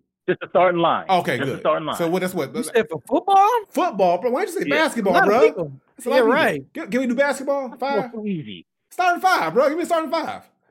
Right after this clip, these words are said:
Speaker 2: Bro, it's like thirteen niggas on the field.
Speaker 3: Yeah, it's
Speaker 2: It's
Speaker 3: eleven.
Speaker 2: eleven.
Speaker 3: It's eleven
Speaker 2: Like
Speaker 3: people.
Speaker 2: eleven niggas?
Speaker 1: Eleven.
Speaker 2: Okay, eleven people. All right. All right, we do eleven.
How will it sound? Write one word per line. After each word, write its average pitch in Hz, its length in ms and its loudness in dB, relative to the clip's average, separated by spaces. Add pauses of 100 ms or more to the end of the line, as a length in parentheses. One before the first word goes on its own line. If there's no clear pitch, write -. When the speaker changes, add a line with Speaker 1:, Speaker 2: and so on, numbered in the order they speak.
(220)
Speaker 2:
Bro, 285 220 2
it's 320 100 2
like 254 160 -2
thirteen 339 420 2
niggas 330 220 0
on 285 120 2
the 247 40 -2
field. 247 400 0 (560)
Speaker 3:
Yeah, 160 60 -14
it's 180 100 0
Speaker 2:
It's 208 80 -2
Speaker 3:
eleven. 196 460 -2 (140)
Speaker 2:
eleven. 277 220 2
Speaker 3:
It's 180 80 -2
eleven 269 320 2
Speaker 2:
Like 254 120 -6
Speaker 3:
people. 339 80 2
Speaker 2:
eleven 320 260 2
niggas? - 20 -2 (140)
Speaker 1:
Eleven. 196 280 -8 (260)
Speaker 2:
Okay, 143 180 -4
eleven 196 280 0
people. 196 180 -8
All 135 60 -6 (140)
right. 104 200 -8 (2250)
All 156 80 -2
right, 156 100 -2
we 240 100 -4
do 151 140 -4
eleven. 98 360 -14